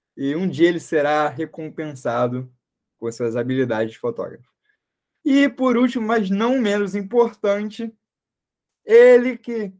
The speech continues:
chegou mais rec-, oficialmente chegou mais recentemente aqui no nosso Cheesehead Brasil, ele que vai ajudar muito a gente com o conteúdo de draft, mas também sabe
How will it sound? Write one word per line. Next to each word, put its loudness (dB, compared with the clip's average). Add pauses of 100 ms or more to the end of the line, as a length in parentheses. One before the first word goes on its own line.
(140)
chegou -2
mais -6
rec-, -10
oficialmente -6
chegou -10
mais -10
recentemente -12
aqui -12 (280)
no -10
nosso -6
Cheesehead -4
Brasil, -2 (480)
ele -6
que -12
vai 4
ajudar 2
muito 4
a 2
gente -6
com -14
o -20
conteúdo -8 (720)
de -4 (100)
draft, -4 (420)
mas -10
também -6
sabe -6